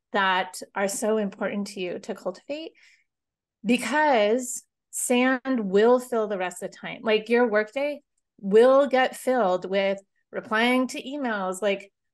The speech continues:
meaningless meetings at points. Um, and so it's so important to sort of protect time for that work that gives you the satisfaction, that actually allows you to make progress. Um,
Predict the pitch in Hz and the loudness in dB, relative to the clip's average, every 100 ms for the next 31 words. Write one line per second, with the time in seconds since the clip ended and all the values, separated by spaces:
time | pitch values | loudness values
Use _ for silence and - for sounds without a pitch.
0 | - - 214 226 254 254 247 247 240 247 | -20 -6 0 4 4 4 4 2 -4 -8
1 | 254 240 214 220 208 - 220 202 202 - | -4 -4 -4 -6 -8 -8 -6 -6 -8 -14
2 | - - - - 202 202 185 185 196 - | -20 -20 -16 -4 -2 -2 -4 -4 -8 -10
3 | _ _ _ 226 220 - 240 233 - 262 | _ _ _ -2 0 2 2 2 2 2
4 | 254 233 294 330 233 214 - - 214 208 | 0 -2 -6 -4 -6 -8 -10 -6 -4 -4
5 | 202 220 202 196 - _ _ _ _ _ | -4 -4 -4 -4 -8 _ _ _ _ _
6 | - 233 226 - 226 240 - - 208 185 | -6 -4 -4 -6 -6 -6 -12 -10 -4 -4
7 | 226 226 - 190 185 185 190 185 185 233 | -4 -6 -4 -4 -2 -4 -4 -6 -2 -2
8 | 247 - _ _ _ - 190 196 233 262 | -2 -12 _ _ _ -6 -6 -2 0 0
9 | 240 214 196 190 175 - 190 - - - | -2 -4 -4 -6 -8 -10 -12 -12 -12 -10
10 | 185 180 185 - - 240 254 - 233 202 | -12 -6 -6 -6 -4 -6 -4 -6 -4 -2
11 | 196 180 180 196 214 185 185 214 175 - | -2 -2 -4 -6 -8 -10 -10 -10 -12 -12
12 | - - 240 254 285 349 - - - _ | -12 -12 -10 -8 -8 -8 -12 -16 -20 _
13 | _ _ _ 214 214 - 220 214 208 240 | _ _ _ 0 0 -2 -4 -2 -4 -8